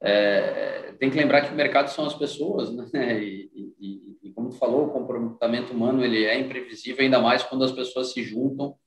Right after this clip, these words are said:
e, e, e começam a, a, a se autoafirmar determinados, determinadas teorias ou visões. É, então, acho que, que, que, que, né, do mercado financeiro como um todo, né, não é à toa que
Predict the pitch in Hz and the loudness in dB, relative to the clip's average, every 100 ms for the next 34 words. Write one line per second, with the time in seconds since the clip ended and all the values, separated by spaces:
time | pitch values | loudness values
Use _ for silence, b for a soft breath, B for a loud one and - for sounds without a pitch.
0 | _ _ _ _ 123 123 113 113 113 - | _ _ _ _ -2 0 0 2 2 2
1 | 123 120 127 - 131 123 113 104 104 104 | 2 6 4 4 2 4 4 4 0 -4
2 | 104 101 101 - 110 123 127 123 - 120 | -8 -8 -8 -2 4 4 4 0 0 -2
3 | 101 120 131 120 110 110 117 113 110 110 | 2 4 6 4 0 -6 -4 -4 -4 -2
4 | 117 113 113 110 - 98 104 - 110 113 | -2 -2 -8 -12 -16 -12 -8 -4 -2 0
5 | 117 110 - 110 101 104 135 117 113 104 | 0 -2 -4 -4 -2 -2 0 0 -2 -6
6 | 107 101 110 139 139 - _ _ _ _ | -10 -10 -4 -4 -4 -10 _ _ _ _
7 | 98 104 104 104 101 101 95 101 101 113 | 0 4 6 4 4 0 -4 -8 -4 0
8 | 123 127 135 123 117 120 110 110 104 - | 2 0 -2 -4 -4 -8 -6 -8 -10 -12
9 | 104 101 98 95 95 - _ 107 113 104 | -12 -10 -10 -12 -14 -20 _ -4 -2 -2
10 | 92 95 - 104 104 - 117 117 131 120 | -4 -10 -10 -8 -8 0 0 0 -4 -4
11 | - 127 - 123 113 92 117 131 110 104 | -4 -6 -4 -6 -6 -4 -2 -2 -4 -4
12 | 117 107 107 120 120 - 113 107 | -6 -6 -8 -6 -6 -4 -4 -4